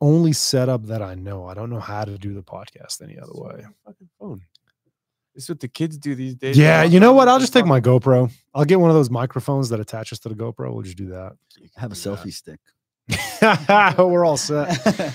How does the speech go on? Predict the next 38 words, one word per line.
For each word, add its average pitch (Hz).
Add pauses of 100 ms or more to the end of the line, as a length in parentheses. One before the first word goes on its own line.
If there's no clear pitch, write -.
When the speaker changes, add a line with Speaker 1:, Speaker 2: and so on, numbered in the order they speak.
Speaker 3:
<laughs> - (460)
Speaker 1:
Hey, 208 (160)
you 180
know 247
what 320
I -
was -
thinking 202
yesterday? 220 (440)
I 175
don't 220
know 143
why. 131
I 135
was 131
just 131
driving. 131
I 120
don't 147
know 135
why 113
I -
thought 107
of 92
this, 95
but, 113 (300)
uh, - (200)
like, 117
do 135
you 233
think 285
you 247
could 131
break 107
a 117
slab 107
of 95
ice 101